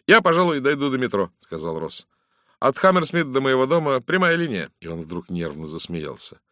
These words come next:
"Интересный вчера получился ужин". "Да? Нас, оказывается, было тринадцать человек. И кто-то в последнюю минуту не смог прийти. Это обнаружилось только, когда мы уходили.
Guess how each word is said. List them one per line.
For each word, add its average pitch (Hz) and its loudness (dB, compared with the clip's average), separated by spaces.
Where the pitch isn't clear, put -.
"Интересный 180 2
вчера 165 0
получился 139 -4
ужин". 82 -4
"Да? - -8
Нас, 170 4
оказывается, 151 2
было 147 0
тринадцать 131 0
человек. 185 0
И 104 -4
кто-то 139 2
в - -4
последнюю 123 2
минуту 143 0
не 123 0
смог 131 -2
прийти. 131 -2
Это 104 4
обнаружилось 131 2
только, 180 0
когда 135 2
мы 147 0
уходили. 147 -2